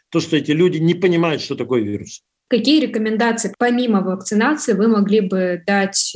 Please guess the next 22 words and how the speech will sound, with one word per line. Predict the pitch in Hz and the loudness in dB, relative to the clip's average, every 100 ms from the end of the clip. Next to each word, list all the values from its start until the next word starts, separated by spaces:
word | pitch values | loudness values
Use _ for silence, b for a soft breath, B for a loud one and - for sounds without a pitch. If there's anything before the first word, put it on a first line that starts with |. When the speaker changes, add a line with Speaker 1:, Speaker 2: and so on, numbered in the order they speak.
| 175 175 | -6 -2
Speaker 2:
нашим | 190 196 185 | -2 -2 -4
слушателям, | - 254 269 208 190 180 | 0 2 2 0 -2 -2
чтобы | 180 180 175 | -4 -4 -2
защитить | 180 190 196 202 208 208 | 0 0 0 0 0 0
себя, | 202 185 233 254 240 208 | 0 0 2 2 0 -4
членов | - 196 180 185 | -2 -2 -2 -4
своей | - 185 | -2 0
семьи? | 185 - 196 190 247 262 - _ | 0 2 2 4 2 0 -6 _
Speaker 1:
Ну, | 214 | 2
во-первых, | 196 190 214 196 175 | 2 2 2 2 0
это | 170 175 | -2 -2
маски | 170 170 - 160 | 0 0 -4 -6
зимой. | 117 139 151 156 - - | -2 0 0 0 -6 -4
Маски | 185 190 180 | -2 -2 -2
зимой | 127 170 175 170 | 0 2 2 2
носят | 151 165 160 147 | 2 0 0 -2
все | - - 185 165 | -4 -2 0 0
страны | - 165 151 135 120 107 - - | -2 -2 -2 -2 -4 -6 -12 -4
Юго-Восточной | 135 147 135 131 - 127 - 127 | 0 2 2 0 -2 -2 -2 -2
Азии. | 151 143 165 160 - _ b b b b | 0 0 0 -2 -8 _ b b b b
Это | 147 139 131 - - | -4 -2 -2 -4 -14
Китай, | - 120 165 165 175 | -8 -2 0 0 -2